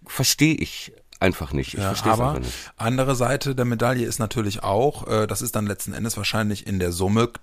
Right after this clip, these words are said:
Speaker 2: die Konsequenz, die, die wir von Ole Werner irgendwo auch verlangen, die zeigt er halt dann eben auf der anderen Seite auch an einem Punkt, den er vor zwei, drei Wochen mal gesagt hat, nämlich,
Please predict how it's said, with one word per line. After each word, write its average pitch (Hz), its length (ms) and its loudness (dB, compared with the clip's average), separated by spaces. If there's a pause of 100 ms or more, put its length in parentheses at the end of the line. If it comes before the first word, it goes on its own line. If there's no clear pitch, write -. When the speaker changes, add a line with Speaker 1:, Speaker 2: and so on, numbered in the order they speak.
Speaker 2:
die 110 80 -2
Konsequenz, 101 760 0
die, 107 200 0 (360)
die 110 120 4
wir 104 100 6
von 104 180 -2
Ole 104 280 4
Werner 98 280 2
irgendwo 104 500 0
auch 92 180 -2
verlangen, 98 480 0
die 117 160 0
zeigt 90 420 0
er 104 140 0
halt 107 180 -2
dann 110 140 -4
eben 110 200 -2
auf 107 180 -2
der - 120 -6
anderen 98 240 -4
Seite 101 300 0
auch - 100 -8
an 104 80 -2
einem 101 140 0
Punkt, 95 440 -2
den 101 120 4
er 101 80 4
vor - 160 -2
zwei, 95 180 0
drei 90 160 -2
Wochen 165 240 2
mal 135 160 2
gesagt 90 340 0
hat, - 140 -6
nämlich, 95 540 -2